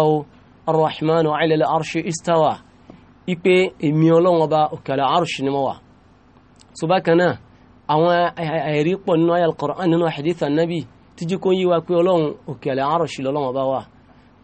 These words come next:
Ọlọ́run Ọba ní sọ, eh, Ànábì sallallahu alaihi wasallam sọ pé, "Inna Allaha yanzilu ila as-sama'i dunya fi thuluthil layl al-akhir." Ọlọ́run a máa sọ wá ká, a máa sọ kalẹ̀ wá sí sánmà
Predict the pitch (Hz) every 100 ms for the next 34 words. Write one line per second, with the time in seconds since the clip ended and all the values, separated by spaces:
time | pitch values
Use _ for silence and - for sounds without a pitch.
0 | - 143 170 156 165 165 165 160 151 143
1 | 147 175 160 143 170 170 156 165 175 160
2 | 160 160 160 170 180 170 170 156 147 -
3 | 147 156 170 139 131 170 160 160 156 143
4 | 202 180 170 147 170 180 160 143 - 147
5 | 104 - - 165 180 160 165 160 - 139
6 | 160 160 156 165 165 160 135 160 151 120
7 | - - - - 165 165 170 180 175